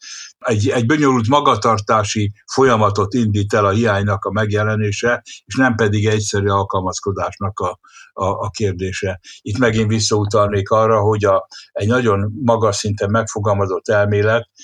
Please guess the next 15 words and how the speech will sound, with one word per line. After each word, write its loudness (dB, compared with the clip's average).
ugye -2
ez 0
a 0
túlkereslet 0
és -2
a, 0
a -10
hozzá 0
kapcsolódó, 0
a, -6
a -6
puha 2
költségvetési -2
korlát, 2
hogyan, 2